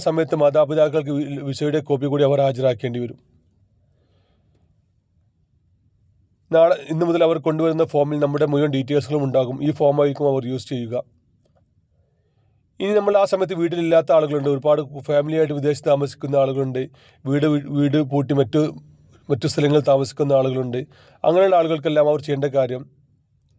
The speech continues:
തൊട്ടടുത്തുള്ള വീടുകളിൽ ഇക്കാര്യങ്ങൾ പറഞ്ഞ് അവരെ ഏൽപ്പിക്കുക. അതിനുശേഷം നിങ്ങൾ ഈ ഒരു കാര്യം ഫോം അവരെ കൊണ്ട് തന്നെ ഫില്ലപ്പ് ചെയ്തതിന് ശേഷം സൈൻ ചെയ്ത്, സൈൻ ചെയ്ത് നൽകി തിരിച്ച് നൽകിയാൽ മാത്രം മതിയാകും. നമുക്കറിയാം, രണ്ടായിരത്തി രണ്ടിൽ നമ്മുടെ മാതാപിതാക്കൾക്കെല്ലാം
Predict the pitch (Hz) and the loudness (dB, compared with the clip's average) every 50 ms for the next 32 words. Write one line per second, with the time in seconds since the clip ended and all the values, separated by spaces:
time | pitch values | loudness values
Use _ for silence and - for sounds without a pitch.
0 | _ _ _ _ _ _ _ _ _ _ _ _ _ _ _ _ _ _ _ - | _ _ _ _ _ _ _ _ _ _ _ _ _ _ _ _ _ _ _ 0
1 | 160 - - 175 151 170 175 175 151 156 151 156 156 160 156 147 143 - 156 147 | 0 2 0 0 0 0 0 0 0 2 2 2 2 0 0 -2 0 0 0 2
2 | 143 151 147 143 147 139 139 135 143 143 135 135 135 131 131 120 113 - 123 - | 2 0 -2 0 0 0 2 2 2 0 0 0 0 -2 -2 -4 -6 -10 -14 -10
3 | - 131 131 - - - _ _ _ _ _ _ _ _ _ _ _ _ _ _ | -4 -2 -2 -2 -4 -8 _ _ _ _ _ _ _ _ _ _ _ _ _ _
4 | - 160 160 170 175 180 175 170 160 - - 160 156 151 147 151 151 147 151 151 | 0 2 2 2 2 2 2 2 0 0 -2 -4 -2 0 0 0 0 0 -2 -2
5 | 156 139 143 - 143 139 147 139 - 143 139 143 147 147 143 135 139 147 143 - | -2 -2 0 2 2 2 2 0 0 0 0 2 2 2 2 2 2 0 -2 -2
6 | 151 143 143 147 143 143 139 147 131 139 139 135 131 143 135 131 139 127 131 131 | -4 -2 -2 0 0 -2 -2 -2 -4 -4 -4 -4 -6 -6 -4 -2 -2 -2 -2 -2
7 | 123 - 139 139 156 - - - - - _ - - - 151 160 165 165 165 160 | -2 -4 -6 -8 -8 -12 -20 -20 -20 -20 _ -6 0 2 2 4 4 2 0 0
8 | 151 - - - 131 - 147 156 156 151 156 147 151 147 151 143 139 131 147 123 | -2 -4 -10 -12 -4 -2 0 0 0 -2 -4 -4 -6 -4 -2 -2 0 0 -2 -4
9 | 127 127 113 - 151 143 135 135 127 117 131 131 131 131 127 123 120 139 139 127 | -4 -6 -4 -4 -4 -2 0 0 0 0 0 0 2 4 4 2 2 2 0 -2
10 | 123 113 113 117 110 110 127 131 - _ _ _ _ _ _ _ _ _ _ _ | -2 -2 -2 -2 -4 -4 -8 -12 -16 _ _ _ _ _ _ _ _ _ _ _
11 | _ _ _ _ _ _ _ _ _ _ _ _ _ _ _ - 165 160 147 170 | _ _ _ _ _ _ _ _ _ _ _ _ _ _ _ 0 0 2 2 2
12 | 175 175 170 160 160 156 156 160 165 160 135 156 151 165 165 165 156 151 156 156 | 2 2 2 2 2 2 2 2 2 0 0 -4 -6 -2 0 0 0 2 2 2
13 | 151 143 139 143 147 135 147 147 143 135 147 135 147 143 143 139 | 4 4 4 4 2 2 0 0 0 0 -2 -2 0 0 0 0